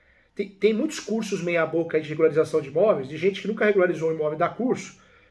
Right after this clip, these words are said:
que você paga dois mil reais, três mil reais, né? Então essa pós é novecentos e oitenta reais, é ma-, é dezoito meses de curso.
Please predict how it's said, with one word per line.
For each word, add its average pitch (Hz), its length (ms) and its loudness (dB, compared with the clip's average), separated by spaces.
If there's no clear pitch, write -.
que - 80 -20
você 226 120 6
paga 233 320 4
dois 226 240 10
mil 226 140 0
reais, 190 440 -2
três 196 220 -2
mil 202 120 0
reais, 151 440 -4
né? 247 320 -2
Então 208 180 2
essa 233 240 2
pós 233 240 6
é 233 60 2
novecentos 226 400 -4
e - 20 -4
oitenta 247 240 -4
reais, 214 260 2
é 190 80 -2
ma-, 202 220 -4
é 196 60 -2
dezoito 247 340 -2
meses 233 240 2
de - 100 -14
curso. - 460 -6